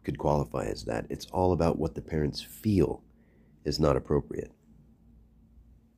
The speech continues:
No teacher is gonna risk their job by potentially teaching something that's gonna get them sued. And the thing is, I grew up with far right-wing parents,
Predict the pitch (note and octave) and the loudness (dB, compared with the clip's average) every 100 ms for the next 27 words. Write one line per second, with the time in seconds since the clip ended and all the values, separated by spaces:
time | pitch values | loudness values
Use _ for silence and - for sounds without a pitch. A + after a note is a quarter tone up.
0 | _ _ - F#2 A2 - F3 D#3+ - D2 | _ _ 2 6 6 4 -6 -4 0 0
1 | - - E2 C#2+ D#2+ - G#2 G#2 G2 D#2 | 0 2 2 4 2 -2 0 0 0 -4
2 | G2 A#2 G2 - - - - - - - | -4 -2 -2 -4 -8 -16 -18 -20 -20 -20
3 | _ _ _ D#2 D2+ D#2 C#2 D#2 - F2 | _ _ _ 0 0 0 0 -2 2 4
4 | G2 - A2+ A2 D#2+ C#2+ E2 - - C#2+ | 4 2 -2 0 0 0 -2 -6 -4 -2
5 | C#2 C#2 C#2+ - D2 C#2 C#2 C#2 C#2 - | -2 -2 -2 -2 -2 -2 -4 -6 -6 0
6 | F2+ - - _ - _ - _ _ _ | 0 0 -10 _ -20 _ -20 _ _ _
7 | _ _ _ _ _ _ _ _ - _ | _ _ _ _ _ _ _ _ -20 _
8 | _ _ - - _ - - - _ _ | _ _ -20 -20 _ -20 -20 -20 _ _
9 | _ - _ _ _ _ _ _ - E2+ | _ -20 _ _ _ _ _ _ 2 4
10 | E2+ F2+ F2 E2+ - F2 D2+ E2 E2+ E2 | 4 6 6 4 0 -2 2 4 6 6
11 | C2 - - _ D2 C#2+ D2+ C#2 C2+ B1 | 4 0 -20 _ -6 -2 0 2 2 -2
12 | A#1+ B1+ C2 C2+ B1+ B1 | -4 -6 -2 -2 -2 -4